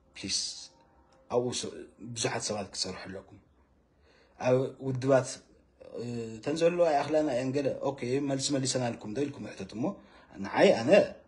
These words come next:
ፖለቲካ ዝኣትወሉ ግዜ ገና ስለ ዝኾነ እምበር ሕጂ ኮይነ ክሓስቦ እንተለኹ ኣነ ዝሓቶት ሕቶ እተን ውድባት ኣይመለሳልን እየ ዝብል።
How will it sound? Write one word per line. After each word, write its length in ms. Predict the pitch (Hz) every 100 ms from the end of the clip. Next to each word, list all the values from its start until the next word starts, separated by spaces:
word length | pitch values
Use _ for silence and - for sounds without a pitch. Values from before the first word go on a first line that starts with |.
| _ _ _ _ _ -
ፖለቲካ 280 | 110 104 117
ዝኣትወሉ 360 | 107 117 113 101
ግዜ 160 | 95 127
ገና 180 | 120 104
ስለ 180 | 98 95
ዝኾነ 240 | 98 110 101
እምበር 200 | 95 180 - - - _ _ _
ሕጂ 200 | - 117 113
ኮይነ 260 | 117 107 101 95 - _ _
ክሓስቦ 300 | - 101 98
እንተለኹ 280 | 90 95 151 202
ኣነ 180 | 110 107
ዝሓቶት 680 | 101 98 95 92 - 104 98 -
ሕቶ 220 | 98 - 151 - - - _
እተን 260 | _ - 101
ውድባት 340 | 95 104 165
ኣይመለሳልን 720 | 113 107 98 95 - 98 160
እየ 100 | 127
ዝብል። 220 | 98 -